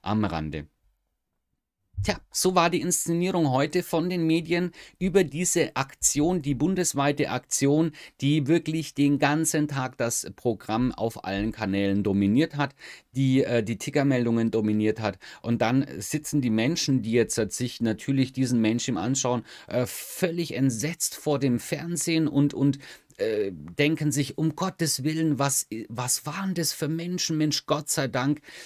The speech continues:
ähm, ist die Terrorgefahr abgewendet worden." Ja, vielleicht gab's eine Terrorgefahr. Wir mussten es immer mal im Raum stehen lassen. Aber wie die Bilder entstanden sind, das hat heute gar keiner hinterfragt oder nur wenige hinterfragt.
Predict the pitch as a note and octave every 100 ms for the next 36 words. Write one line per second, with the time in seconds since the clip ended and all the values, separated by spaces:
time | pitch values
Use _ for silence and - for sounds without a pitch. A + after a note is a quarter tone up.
0 | - C#3 C#3+ C#3 E3+ D3 - C3+ C3+ C3+
1 | C#3 A2+ A2+ - A2 - - - A#2+ C3+
2 | C3+ G#2+ E2+ G2+ C3 F3+ - _ _ -
3 | A#2+ A#2+ C3+ - A#2 G2+ G2 F2+ F#2 -
4 | F#2 B2 B2 C3+ C#3 D3 - - E3+ _
5 | G#2+ G#2+ G#2 - G2 - A#2 G#2+ F#2+ F2+
6 | - F#2 E2 A#2 D3 C#3 C#3+ C#3 D#3 D3
7 | - - - - - - C3 D3 A#2 F#2+
8 | - _ _ _ _ _ - A#2 A2+ G2
9 | D#3 F#3+ A2 A#2 - F#2 F#2+ F#2+ F2 F2
10 | - - B2 A#2+ A#2 - G2+ - F#2 F2
11 | E2+ E2+ D#2 - C#2+ - G2+ G#2+ G#2+ G2+
12 | D3 C#3+ G#2 F#2+ F2 - F2 F#2